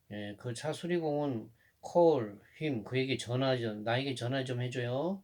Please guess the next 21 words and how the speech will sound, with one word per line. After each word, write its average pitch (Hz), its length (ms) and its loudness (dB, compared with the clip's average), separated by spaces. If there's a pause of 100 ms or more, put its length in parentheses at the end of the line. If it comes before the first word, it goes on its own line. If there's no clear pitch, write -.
(120)
데이브인 120 400 -4
나에게 123 680 -2 (760)
뭐 127 180 4
하기 139 200 -4
전에? 170 420 0 (640)
그 120 440 -2
어떠한 147 520 2
그 120 340 -2
차를 170 300 -2
수리하기 180 520 -2
전에 117 220 0
말이야. 104 260 -4
왜? 104 240 -4
수리비가 185 560 -2
또 110 120 -12
많이 110 280 0
나놓고 113 460 -4 (380)
이거 107 380 -2
뭐 104 280 -6
한, 107 400 -8 (300)
응? 160 180 -2